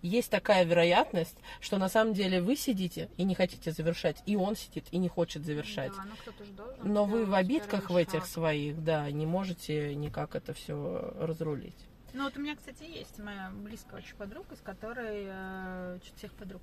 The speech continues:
Speaker 2: раскидала,
Speaker 1: <laughs>
Speaker 2: вот, которая очень любит, э, делать других, э, короче, де-, очень любит, э, из себя делать жертву и очень навязывает вот это чувство вины, м, другим. Я это вот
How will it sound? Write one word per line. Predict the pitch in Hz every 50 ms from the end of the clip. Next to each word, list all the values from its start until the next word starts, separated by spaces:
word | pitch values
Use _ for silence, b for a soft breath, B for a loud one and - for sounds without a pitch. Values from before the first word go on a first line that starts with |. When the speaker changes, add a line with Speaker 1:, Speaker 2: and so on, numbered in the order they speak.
| -
Speaker 2:
раскидала, | 208 196 - - 196 180 214 247 302 302 214 - - B B B B B B
Speaker 1:
<laughs> | 190 180 - 220
Speaker 2:
вот, | 254 277 277 285 247 - - - - - - B B B B B B B 311 320 311 -
которая | - 226 202 - 262 269 277 277 269 262 254 247 240 233 226 226 220 226 -
очень | 247 - - 269 247
любит, | 240 262 226 220 208 196
э, | 220 220 220 214 208
делать | 190 208 240 233 220 208 190
других, | 190 202 202 190 220 269 359 403 - - - -
э, | 240 220 214 208 202 190 - -
короче, | - 240 226 - - 240
де-, | 214 247 247 - - 262 - -
очень | 240 233 - - 240 240
любит, | 269 247 220 220 208 - -
э, | 214 208 208 202 -
из | 208 - - -
себя | 208 214 208
делать | 190 202 196 196 190 196 185
жертву | 202 214 262 370 - - - - 247 220 196 -
и | 214 220
очень | 262 285 - - 262 226
навязывает | 208 202 202 214 247 285 285 - 269 233 220 214 208 202 196 190
вот | 202 202 202
это | 196 196 190
чувство | - - 120 104 - - - 101 95 92 185 90 - - B B B B B -
вины, | 202 185 214 220 196 202 240 294 359 - - - - -
м, | 202 208 208 208 202
другим. | 185 226 240 208 202 202 185 175
Я | 180 190 190 196
это | 190 - 202
вот | - 196